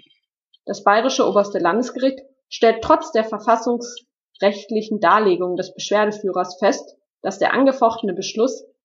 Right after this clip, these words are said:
auf einer vollständigen Tatsachengrundlage beruhe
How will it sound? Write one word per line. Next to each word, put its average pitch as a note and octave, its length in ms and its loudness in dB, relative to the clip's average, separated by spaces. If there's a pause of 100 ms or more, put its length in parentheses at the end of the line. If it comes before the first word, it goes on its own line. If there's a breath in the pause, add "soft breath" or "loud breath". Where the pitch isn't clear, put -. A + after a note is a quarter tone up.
(100)
auf G3+ 120 -8
einer G#3 220 2
vollständigen A3+ 720 0
Tatsachengrundlage F3 1040 -2
beruhe D#3+ 480 -10